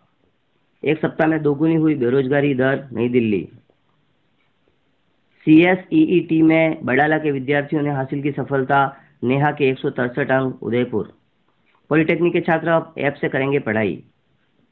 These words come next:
सीबीएसई बोर्ड स्कूल ले सकेंगे compartment परीक्षा, जोधपुर।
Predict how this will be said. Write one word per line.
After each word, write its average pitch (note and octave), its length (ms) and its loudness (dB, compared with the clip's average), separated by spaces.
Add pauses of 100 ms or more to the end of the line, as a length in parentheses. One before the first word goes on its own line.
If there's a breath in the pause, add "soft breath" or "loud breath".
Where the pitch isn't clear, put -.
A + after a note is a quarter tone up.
(760)
सीबीएसई E3+ 420 4
बोर्ड D#3 320 2
स्कूल E3 220 2
ले D3+ 120 4
सकेंगे D3 420 -2
compartment C#3+ 680 0
परीक्षा, C3+ 600 -4
जोधपुर। A2+ 580 -6